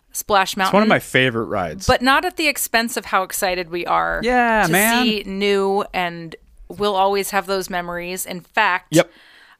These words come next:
Speaker 1: I have to say that when I walked in today, Ashley handed me a bag of cookies that she made, and she put them in a
Speaker 2: Oh, yeah.
Speaker 1: Zippity Doo Dah bag that you get from Splash Mountain when they're like, "Here, put your phone and keys in here
Speaker 2: 'Cause
Speaker 1: so you
Speaker 2: you're gonna
Speaker 1: don't
Speaker 2: get soaked. <laughs>
Speaker 1: get really angry at the end of this when
Speaker 2: We
Speaker 1: you're
Speaker 2: always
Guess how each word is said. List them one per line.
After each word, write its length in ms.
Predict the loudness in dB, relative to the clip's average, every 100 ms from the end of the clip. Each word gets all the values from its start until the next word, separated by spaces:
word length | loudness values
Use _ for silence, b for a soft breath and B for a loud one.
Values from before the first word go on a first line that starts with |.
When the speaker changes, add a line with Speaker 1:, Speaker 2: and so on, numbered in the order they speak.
| _ 0
Speaker 1:
I 160 | 2
have 180 | 2 0
to 80 | -6
say 460 | -2 0 2 0 0
that 200 | -4 -2
when 140 | -2
I 160 | -4 -4
walked 440 | 0 2 2 -6
in 180 | -6 -6
today, 460 | -4 -4 -2 -4 -4 -2
Ashley 420 | -2 -2 -6 -4
handed 300 | -4 -6 -6
me 100 | -8
a 60 |
bag 320 | -2 0 0 -4
of 100 | -8
cookies 580 | -8 -8 -10 -10 -12 -10
that 180 | -8 -6
she 240 | -6 -6
made, 460 | -6 -6 -6 -8 -12 b b b
and 140 | -10 -8
she 120 | -8
put 300 | -8 -8 -2
them 180 | -4 -2
in 260 | -4 -4
a 380 | -4 -6 -6 -6 -4
Speaker 2:
Oh, 160 | -4 0
yeah. 140 | 0
Speaker 1:
Zippity 340 | 2 -2 -2 -4
Doo 280 | -4 -2 2
Dah 240 | 2 2
bag 640 | -2 0 2 2 0 -4
that 140 | -12 -12
you 100 | -6
get 260 | -2 -2
from 380 | -4 -10 -10 -14 -16
Splash 440 | -12 -2 0 0
Mountain 280 | 0 0 -2
when 100 | -4
they're 160 | -4 -2
like, 220 | -2 -4
"Here, 280 | 0 2 2
put 260 | -4 -6
your 100 | -6
phone 320 | -2 -2 0 -2
and 120 | -6
keys 360 | -6 -4 -2
in 100 | -4
here 260 | -6 -4 -2
Speaker 2:
'Cause 140 | -2
Speaker 1:
so 60 | -2
you 40 |
Speaker 2:
you're 100 | 0 -2
gonna 20 |
Speaker 1:
don't 40 | 2
Speaker 2:
get 40 |
soaked. 440 | 2 2 0 -6
<laughs> 200 | 0 2
Speaker 1:
get 120 | 4 4
really 420 | 4 6 4 2
angry 460 | 0 2 2 2
at 120 | 0 -4
the 120 | -2
end 220 | 0 0
of 60 | 0
this 300 | 0 0 0
when 100 | 4
Speaker 2:
We 40 |
Speaker 1:
you're 60 |
Speaker 2:
always 80 | 4